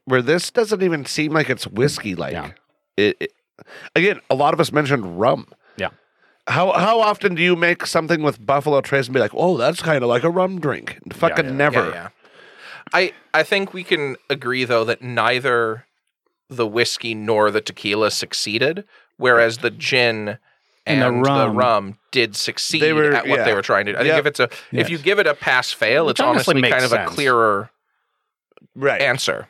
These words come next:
Speaker 2: Tho-,
Speaker 4: Yes.
Speaker 2: honestly, those are, like, easily, those two spirits make the most sense as, like, most translatable in this form versus
Speaker 3: Sure.
Speaker 2: the other two.
Speaker 4: I don't know. Rum can be exceptionally hard to
Speaker 2: Well,
Speaker 4: recreate, but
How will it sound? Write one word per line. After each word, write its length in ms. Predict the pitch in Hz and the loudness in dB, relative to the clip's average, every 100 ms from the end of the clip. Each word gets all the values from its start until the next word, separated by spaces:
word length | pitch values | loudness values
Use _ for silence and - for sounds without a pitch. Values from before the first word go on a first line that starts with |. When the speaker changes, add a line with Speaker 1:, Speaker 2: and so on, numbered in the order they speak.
| - | -2
Speaker 2:
Tho-, 100 | 151 | 2
Speaker 4:
Yes. 140 | 143 | 2
Speaker 2:
honestly, 320 | 185 190 185 | 2 0 -2
those 240 | 139 143 143 | 0 2 2
are, 120 | 139 | 0
like, 220 | 120 107 - | 0 -4 -6
easily, 340 | 117 110 110 | -6 -4 -4
those 280 | 95 135 143 | 2 2 2
two 240 | - 151 123 | -2 -2 -2
spirits 440 | - 110 104 95 | 0 2 2 0
make 180 | 104 95 | -4 -2
the 80 | 104 | -2
most 300 | 98 95 - | 0 0 0
sense 320 | - 87 82 - | -2 -2 -4 -6
as, 240 | 85 76 | -6 -4
like, 280 | 80 80 80 | -4 -4 -4
most 320 | 95 92 - | -2 -2 -2
translatable 720 | - 95 85 80 82 82 85 80 | -2 -2 -2 -4 -2 -2 -2 -4
in 100 | 80 | -6
this 100 | 82 | -8
form 320 | - 85 78 | -8 -8 -8
versus 200 | 78 78 | -10 -4
Speaker 3:
Sure. 220 | - 98 | 2 2
Speaker 2:
the 80 | 80 | 0
other 160 | 78 76 | -6 -10
two. 260 | - 76 - - - | -10 -12 -12 -14 -4
Speaker 4:
I 80 | 208 | -2
don't 80 | |
know. 80 | 254 | 0
Rum 200 | 214 262 | 2 0
can 140 | 262 233 | 0 0
be 180 | 240 | 0
exceptionally 840 | 170 165 175 - 180 208 214 185 139 | 0 -2 -4 -2 -2 0 0 2 2
hard 720 | - 117 160 165 117 101 101 - _ _ _ _ | 0 0 2 4 2 -4 -12 -18 _ _ _ _
to 140 | - 123 | -4 0
Speaker 2:
Well, 260 | 131 156 | 2 2
Speaker 4:
recreate, 540 | 143 131 160 160 123 - | 2 2 4 2 0 -2
but 200 | 123 | -2